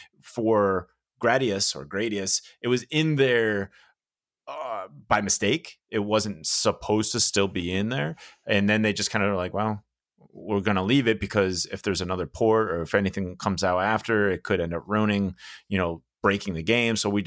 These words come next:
we just don't wanna mess with it." Um, then they started putting it on purpose. So games like Contra had it in there and, and others, both Konami and non-Konami titles had this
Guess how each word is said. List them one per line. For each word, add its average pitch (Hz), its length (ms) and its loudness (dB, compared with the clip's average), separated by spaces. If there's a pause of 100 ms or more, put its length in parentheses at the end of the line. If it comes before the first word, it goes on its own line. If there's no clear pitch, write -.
(120)
we 104 100 -2
just 98 180 -2
don't 107 80 0
wanna 87 160 -2
mess 90 280 0
with 71 140 -6
it." 50 160 -16 (460)
Um, 82 460 0 (140)
then 147 300 2
they 143 120 4
started 110 260 2
putting 107 260 0
it 92 60 0
on 82 200 -4
purpose. 139 520 -2
So 101 240 0
games 92 300 -2
like 82 140 -4
Contra 123 520 0
had 82 240 -2
it 76 100 -8
in 78 120 -6
there 78 160 -8
and, 85 180 -10
and 90 260 -4
others, 92 400 -2 (540)
both 110 260 2
Konami 95 460 0
and 90 200 -2
non-Konami 90 1120 -2
titles 87 380 -2
had 95 380 0
this 80 340 -2